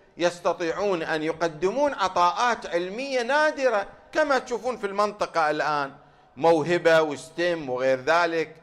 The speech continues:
هذه كلها أضافت على مستوى البلد، يعني المنطقة هنا في الشرقية هناك كفاءات عالية متقدمة، إن شاء الله يكون بفضل هذه النماذج التي نحن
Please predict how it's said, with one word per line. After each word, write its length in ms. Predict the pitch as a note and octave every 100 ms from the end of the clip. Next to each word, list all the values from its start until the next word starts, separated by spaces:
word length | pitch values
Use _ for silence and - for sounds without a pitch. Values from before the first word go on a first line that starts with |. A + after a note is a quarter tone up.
| - - -
هذه 200 | F#3+ G#3
كلها 520 | G#3 B3 B3 G#3+ G3+
أضافت 480 | G3+ C4 A3+ G#3 F3+ - -
على 200 | F3+ G3
مستوى 420 | A3 C4+ - A3+ F#3+
البلد، 500 | F3 G3 F3+ C#3 C#3
يعني 420 | B2 C#3 A#3 A#3+ - - - _ _ -
المنطقة 680 | D#3 F3+ B3+ - G#3+ F3 F3
هنا 160 | D#3+
في 80 | C#3+
الشرقية 640 | D3 - D#3 D3+ F#3 A#3
هناك 560 | G#3 D#3 F3+ F#3+ F#3 C#3
كفاءات 840 | D3+ C3+ D3 D3 C3+ F#3+ D#3+ C3
عالية 600 | C#3+ F#3 B3 C#4+ D4 D4
متقدمة، 920 | C4 F#3+ D#3+ - D#3 C#3 D3 E3 E3 E3 - F3+
إن 80 |
شاء 240 | E3+ F3+ E3+
الله 200 | E3+ F#3
يكون 360 | D#3 D#3 E3+
بفضل 640 | C#3 C#3+ F3 D3+ D#3 D3+ D3 - _ _ -
هذه 340 | D3 D3 C3+
النماذج 600 | C3+ B2 A#2+ D3+ C3+ G#2+ G#2+ -
التي 440 | B2 B2+ C3+ C3
نحن 540 | A#2 C3+ C3 C3+ B2+